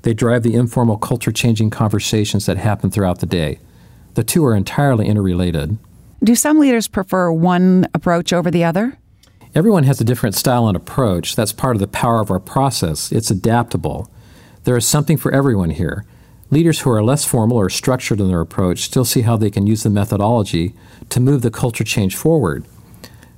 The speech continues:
Speaker 1: We do think everyone benefits from the formal tools because even for folks who are more unstructured in their approach to the job, they can adapt these tools to work for them.
Speaker 2: So what are those four culture management tools?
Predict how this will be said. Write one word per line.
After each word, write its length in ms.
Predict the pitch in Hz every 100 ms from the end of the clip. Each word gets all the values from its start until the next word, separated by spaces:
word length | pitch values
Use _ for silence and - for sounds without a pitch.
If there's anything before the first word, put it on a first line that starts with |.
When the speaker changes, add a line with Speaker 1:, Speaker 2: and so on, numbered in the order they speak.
| -
Speaker 1:
We 100 | 123
do 120 | 226
think 280 | 196 135 -
everyone 340 | 143 156 127
benefits 460 | 113 127 123 127 -
from 140 | 110
the 80 | 98
formal 320 | - 127 107
tools 480 | 90 - 160 110 95
because 500 | - 110 117 107 - - - -
even 280 | 190 220
for 120 | - 127
folks 300 | - 120 -
who 120 | 120
are 120 | 101
more 280 | 101 143 151
unstructured 540 | - - 104 - 107
in 160 | 110 104
their 140 | 101
approach 400 | 90 - 127 -
to 100 | -
the 80 | 92
job, 420 | 87 82 82 90 - - - - -
they 120 | 127
can 140 | 127 107
adapt 360 | 95 120 131
these 160 | - 95
tools 300 | - 95 92
to 100 | -
work 200 | 104 107
for 100 | -
them. 320 | 73 - 110 - _ _ - - -
Speaker 2:
So 220 | - 202
what 300 | 175 240 - -
are 280 | 185 180
those 300 | 165 151 151
four 420 | - 190 175 165 160
culture 520 | - 165 156 - 151
management 600 | 151 139 131 - 131 -
tools? 500 | 190 147 - -